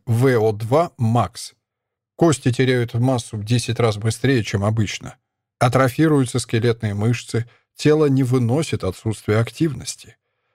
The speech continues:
И все же эволюционный биолог Дэниел Либерман считает, что мы, возможно, эволюционировали, чтобы быть физически неактивными.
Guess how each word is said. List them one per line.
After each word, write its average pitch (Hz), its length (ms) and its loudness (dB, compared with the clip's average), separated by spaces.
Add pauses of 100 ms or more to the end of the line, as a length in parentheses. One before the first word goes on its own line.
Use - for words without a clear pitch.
(500)
И 117 140 4
все 156 280 2
же 131 120 2
эволюционный 120 600 0
биолог 120 500 2
Дэниел 110 560 0
Либерман 110 600 0
считает, 117 680 0
что - 260 -2
мы, 143 200 4
возможно, 110 720 0
эволюционировали, 120 1080 0 (340)
чтобы 131 360 2
быть 147 260 0
физически 120 640 0
неактивными. 107 1000 -4